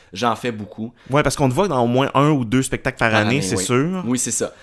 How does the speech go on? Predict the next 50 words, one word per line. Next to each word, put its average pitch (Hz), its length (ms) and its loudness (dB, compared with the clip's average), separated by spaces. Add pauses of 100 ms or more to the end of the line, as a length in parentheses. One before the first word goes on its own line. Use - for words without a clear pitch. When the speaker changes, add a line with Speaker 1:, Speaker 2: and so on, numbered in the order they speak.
(100)
Speaker 1:
Je - 80 -14
suis - 80 -6
quand 123 120 0
même 143 120 0
assez 127 220 -4
chanceux 107 400 -4
pour 95 180 -16
ces - 180 -10
affaires-là. 85 440 -16 (420)
En 127 220 4
vivre, 151 500 -6 (100)
pas 131 120 -2
encore. 82 500 -6
On 101 60 -8
dirait 117 160 -4
que, 135 100 -6
tu 214 80 -6
sais, - 80 -10
vu 139 140 -10
que 160 120 -6
je - 80 -6
suis, 131 360 -4
euh, 98 500 -2 (380)
encore 143 400 -4
jeune, 117 380 -2
entre, 113 260 -8 (100)
entre 101 300 -8
guillemets, 110 480 -4 (340)
euh, 98 520 -2
je, 92 100 -14 (480)
pour - 140 -16
t'éviter 127 320 -4
un 147 80 -2
peu 139 100 -8
toute 143 180 -8
les, 120 140 -4
les, 104 220 -6
la 101 160 -6
paperasse 113 420 -8
administrative, 104 760 -6
il 107 60 -8
y 107 40 -2
a - 20 -2
une 101 120 -4
grille 131 380 -2
de, 104 200 -2
de, 98 140 -6
de, 92 200 -6
de 95 120 -6
rémunération. 117 880 -2